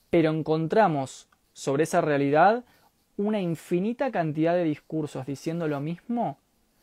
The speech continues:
que sentimos que ninguno de esos tiene que ver con lo que realmente pasa. Y ese es el gran signo de nuestra crisis epocal. ¿En qué consiste, epistemológicamente hablando,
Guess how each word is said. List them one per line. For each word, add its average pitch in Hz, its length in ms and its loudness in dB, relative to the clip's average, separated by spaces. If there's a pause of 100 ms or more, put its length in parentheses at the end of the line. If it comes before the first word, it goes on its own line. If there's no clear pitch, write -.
(220)
que 156 120 -6
sentimos 156 640 -4
que - 140 -8
ninguno 156 500 -4
de 151 140 0
esos 175 320 -8
tiene 165 260 -6
que 139 140 -4
ver 156 180 -2
con 160 140 -6
lo 139 120 -8
que 135 120 -6
realmente 143 560 -4
pasa. 131 420 -12 (680)
Y 165 160 0
ese 247 160 -4
es - 80 -8
el 160 140 2
gran 208 320 -2
signo 233 720 -4 (120)
de 147 180 0
nuestra 143 520 -6
crisis 180 480 -4
epocal. 127 600 -4 (260)
¿En 185 100 -6
qué 311 120 -12
consiste, 180 760 -6
epistemológicamente 143 1300 -6
hablando, 143 640 -4